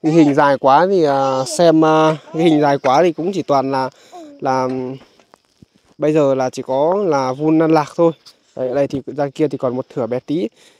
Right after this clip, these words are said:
Thế có lẽ là bây giờ cháu Lực không xin được là kết thúc cái thước phim này thôi cô bác ạ. Và cảm ơn các bác đã yêu quý cháu Lực, yêu quý những hoàn cảnh mà cháu Lực đi, à, chia sẻ.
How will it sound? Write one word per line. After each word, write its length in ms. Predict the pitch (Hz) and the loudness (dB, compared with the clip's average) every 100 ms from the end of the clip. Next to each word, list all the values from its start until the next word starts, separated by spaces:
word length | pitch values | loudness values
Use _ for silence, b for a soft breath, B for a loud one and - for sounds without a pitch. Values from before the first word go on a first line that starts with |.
| b - | b -10
Thế 60 | |
có 120 | - | -4
lẽ 200 | 135 135 | 0 2
là 260 | 160 151 127 | 4 2 2
bây 140 | 135 | 0
giờ 140 | 135 131 | 0 -2
cháu 120 | 131 | -2
Lực 100 | 156 | -6
không 140 | - | -8
xin 200 | 139 156 | -6 -4
được 160 | 147 123 | -2 -4
là 100 | 123 | -6
kết 160 | 117 160 | -6 -6
thúc 140 | 214 | -4
cái 80 | 156 | -4
thước 140 | 160 | -4
phim 160 | 180 143 | -2 -2
này 80 | 131 | -2
thôi 120 | 143 | -2
cô 60 | 147 | 2
bác 140 | 156 | 2
ạ. 80 | 151 B B B B | 0 B B B B
Và 80 | - | -8
cảm 220 | 127 123 | -6 -4
ơn 100 | 139 | -4
các 120 | 147 160 | -2 0
bác 180 | 170 | 0
đã 400 | 143 131 156 190 208 _ _ _ _ | 0 -2 -2 -4 -8 _ _ _ _
yêu 140 | 160 151 | -4 -2
quý 160 | 151 | -2
cháu 120 | 143 | -2
Lực, 160 | 160 170 | -2 -2
yêu 200 | - 143 | -4 -6
quý 220 | - 135 147 | -4 -6 -4
những 80 | |
hoàn 100 | 170 | -6
cảnh 200 | 147 120 | -4 -6
mà 60 | 123 | -6
cháu 120 | 147 | -6
Lực 120 | 151 | -6
đi, 180 | 139 139 | -4 -2
à, 120 | 143 | 0
chia 160 | 135 151 | -2 -6
sẻ. 220 | - 143 | -2 -4